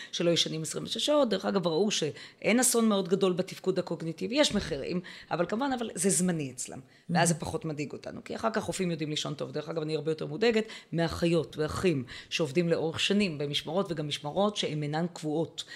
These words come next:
Speaker 2: מהמם.
Speaker 1: בוקר, ערב, צהריים וכדומה. אבל צריך
Speaker 2: זאת אומרת,
Speaker 1: להגיד
Speaker 2: את יודעת
Speaker 1: ככה.
Speaker 2: שאם זה זמני, זה, זה, זה,
Speaker 1: זה פחות.
Speaker 2: ההשפעה של זה היא פח-, היא פחותה מאשר אם
Speaker 1: נכון.
Speaker 2: אנחנו מדברים על, אה,
Speaker 1: נכון, ולמרות
Speaker 2: עבודה
Speaker 1: שאמרתי
Speaker 2: רציפה
Speaker 1: קודם שאין
Speaker 2: כזו.
Speaker 1: פיצוי,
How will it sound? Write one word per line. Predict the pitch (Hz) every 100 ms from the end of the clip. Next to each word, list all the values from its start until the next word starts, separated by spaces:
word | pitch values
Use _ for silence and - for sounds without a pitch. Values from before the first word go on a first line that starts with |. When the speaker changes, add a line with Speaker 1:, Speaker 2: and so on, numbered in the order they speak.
| -
Speaker 2:
מהמם. | 180
Speaker 1:
בוקר, | 202 185 160 151
ערב, | 175
צהריים | 151 - 147 151
וכדומה. | 151 151 - -
אבל | 165
צריך | 165 214
Speaker 2:
זאת | -
אומרת, | 208
Speaker 1:
להגיד |
Speaker 2:
את | 180
יודעת | 214 214
Speaker 1:
ככה. | 220
Speaker 2:
שאם | 214
זה | 247
זמני, | 208 190 180 185 214
זה, | 214 190
זה, | - 175 160 -
זה, | 156 170
Speaker 1:
זה | -
פחות. | - -
Speaker 2:
ההשפעה | 190 - 190 190
של | 208
זה | 170
היא | 175 160
פח-, | -
היא | -
פחותה | - - 165 208
מאשר | 208 190
אם | 180
Speaker 1:
נכון. | 180
Speaker 2:
אנחנו | 180 151
מדברים | 165 175
על, | 180
אה, | 170 160 160
Speaker 1:
נכון, | 190 120 151
ולמרות | 151 180
Speaker 2:
עבודה | 180 185
Speaker 1:
שאמרתי | 185 185 180
Speaker 2:
רציפה | 175 202 180
Speaker 1:
קודם | 175
שאין | 180
Speaker 2:
כזו. | 165
Speaker 1:
פיצוי, | - 214 - 320